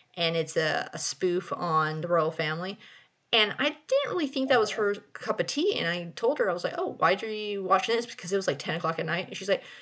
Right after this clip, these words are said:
Speaker 1: "You," I had watched Unsolved Mysteries Part Two with her, and I watched, like, the first two episodes, and I was like, "Okay, well, I wanna go and get ready for bed 'cause I gotta work tomorrow." And I guess she just let it play, and I guess the third episode was about ghosts.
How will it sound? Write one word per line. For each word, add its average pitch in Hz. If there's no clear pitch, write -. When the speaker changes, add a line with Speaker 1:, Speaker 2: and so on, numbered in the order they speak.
Speaker 1:
"You," 208
I 190
had 233
watched 190
Unsolved 180
Mysteries 185
Part -
Two 160
with 175
her, 240
and 190
I 180
watched, 196
like, 220
the 185
first 180
two 185
episodes, 208
and 196
I 190
was 180
like, 170
"Okay, 202
well, 180
I 214
wanna 240
go 214
and 180
get 180
ready 190
for 175
bed 165
'cause 175
I 170
gotta 170
work 214
tomorrow." 151
And 196
I 196
guess 208
she 214
just 190
let 175
it 156
play, 160
and 175
I 165
guess 190
the 165
third 175
episode 208
was 190
about 165
ghosts. 220